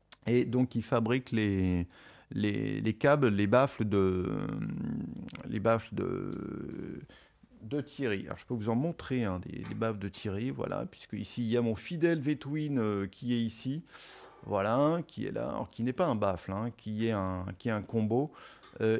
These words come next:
et qui m'accompagne depuis quelques années. Thierry me l'avait livré à,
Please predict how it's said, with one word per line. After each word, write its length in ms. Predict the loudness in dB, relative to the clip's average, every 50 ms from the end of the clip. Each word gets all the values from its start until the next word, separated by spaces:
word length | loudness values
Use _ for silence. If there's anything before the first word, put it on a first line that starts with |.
| 0
et 160 | 0 -2 -2
qui 160 | -2 -2 0 0
m'accompagne 560 | 2 2 0 -2 -4 -4 -2 0 0 0 0
depuis 340 | -2 -4 -4 -4 -6 -4 -2
quelques 380 | -2 -4 -2 -2 0 0 2
années. 320 | 4 4 4 4 4 2 2
Thierry 340 | -2 -4 -2 0 0 2
me 100 | 4 4
l'avait 220 | 4 4 4 4 2
livré 500 | 2 2 2 2 2 2 2 2 4 4
à, 300 | 4 4 2 0 -4